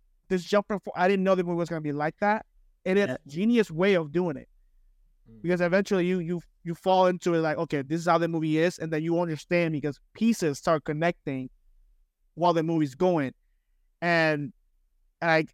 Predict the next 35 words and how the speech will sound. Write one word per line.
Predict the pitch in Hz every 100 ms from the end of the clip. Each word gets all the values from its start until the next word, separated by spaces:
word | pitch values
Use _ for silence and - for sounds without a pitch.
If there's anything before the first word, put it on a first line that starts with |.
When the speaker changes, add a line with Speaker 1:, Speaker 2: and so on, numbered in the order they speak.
| -
Speaker 1:
yeah, | 165 127
it | 139
was | 170
choppy | - 180 208
in |
the | 202
beginning, | 190 151 151 143 139 - _ _
but | 165 151
it |
makes | 143 147 147 -
sense. | - 123 113 - - _ _ _ _ _ _
Speaker 3:
Yeah. | - 127 113 98 - _ _ _ _ _ _ _ _ _ _ _ _
It, | - 147
it, | 135
when, | 139 165 180 - -
it, | - 147 160 165 -
it, | 135 147
we, | 147 147 139 131 127 - _ _ -
when | 135
you | 165
go | 175
back | 143 123 135
and | 131
watch | 120 117
it | 104
the | 107
second | - 123 - 117
time, | - 107 110 143 185 160 _ -
you're | 117
gonna | 117 113
watch | 110 113 113 -
that | 120
detail | 110 117 - 110 104
so | - 120 107
much, | 104